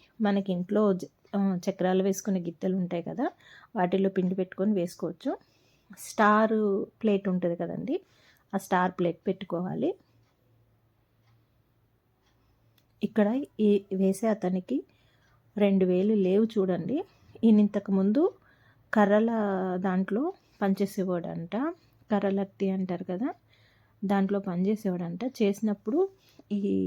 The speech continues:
చెక్క కట్ చేస్తారు కదా, అది పెట్టినప్పుడు ఇలా పెడితే స్ట్రైట్గా వెళ్ళిపోయి బొటనేళ్ళు అనేది, ఈ బొటనేళ్ళు, చిటికిన వేలు, ఈ రెండు వేలు కట్ అయిపోయినాయి అంట. మంచి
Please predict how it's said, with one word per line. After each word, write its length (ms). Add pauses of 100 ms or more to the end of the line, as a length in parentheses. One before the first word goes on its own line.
(480)
చెక్క 340 (960)
కట్ 240
చేస్తారు 440
కదా, 220 (140)
అది 140
పెట్టినప్పుడు 680 (440)
ఇలా 220 (160)
పెడితే 340
స్ట్రైట్గా 580
వెళ్ళిపోయి 540 (640)
బొటనేళ్ళు 760
అనేది, 380 (580)
ఈ 220
బొటనేళ్ళు, 640 (180)
చిటికిన 420
వేలు, 200 (120)
ఈ 60
రెండు 320
వేలు 240
కట్ 260
అయిపోయినాయి 460
అంట. 180 (2250)
మంచి 300